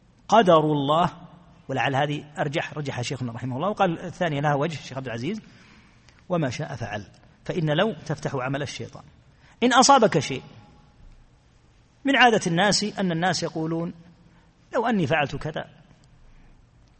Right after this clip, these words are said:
كان كذا وكذا". مثال، حين يقع لبعض الناس مثلًا حادث سيارة، يقول: "لو أني بقيت في بيتي وما خرجت في هذا المطر ما وقع لي الحادث"، هذا خطأ،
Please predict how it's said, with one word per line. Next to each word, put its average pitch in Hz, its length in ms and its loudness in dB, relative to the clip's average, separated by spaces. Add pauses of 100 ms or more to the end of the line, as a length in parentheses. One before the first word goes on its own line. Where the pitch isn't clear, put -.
(160)
كان 196 240 2
كذا 147 240 -6
وكذا". - 340 -18 (640)
مثال، 185 300 2 (1600)
حين 247 140 2
يقع 220 440 6
لبعض 180 280 4
الناس 165 260 0
مثلًا 160 220 -2
حادث 170 320 -2
سيارة، - 360 -12 (580)
يقول: 285 180 0
"لو 269 100 2
أني 233 140 4
بقيت 170 280 0
في 156 120 -8
بيتي 135 300 -8
وما 202 200 2
خرجت 214 240 0
في 143 140 -4
هذا 175 140 -2
المطر 160 320 -6 (1120)
ما 202 120 6
وقع 170 240 4
لي 139 120 0
الحادث"، 120 220 -8 (100)
هذا 190 80 -6
خطأ، - 280 -8